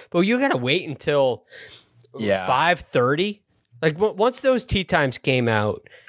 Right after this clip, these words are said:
Speaker 1: whatever my opinion was last night shifted. And, and I guess I was on the fence a little last night. Uh,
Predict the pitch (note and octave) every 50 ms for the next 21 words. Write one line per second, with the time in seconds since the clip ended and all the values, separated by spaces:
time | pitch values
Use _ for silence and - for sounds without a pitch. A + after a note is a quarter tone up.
0 | C3+ C3 B2 - - - D3+ F3 A3 A3+ A#3+ A3+ G#3+ F#3+ D#3+ - D#3+ F3 E3+ D#3
1 | D3 C#3 C3 A#2+ A#2 C3+ B2 A#2+ A#2 - - C3 B2 A2+ F#2 - - - B2+ A#2+
2 | - - G#2 F#2+ F#2 - - A#2+ A#2+ A#2 A#2+ B2 - - B2 A#2 A#2+ B2 B2 B2+
3 | D3 D#3+ D#3+ - F#3 E3+ D#3+ C#3 D3 D3 C#3 B2 - - C3+ C3 C#3 - D#3 D3+
4 | D3+ D3+ D#3+ D#3 D3+ D#3 D#3+ - - E3 - - C#3+ C3+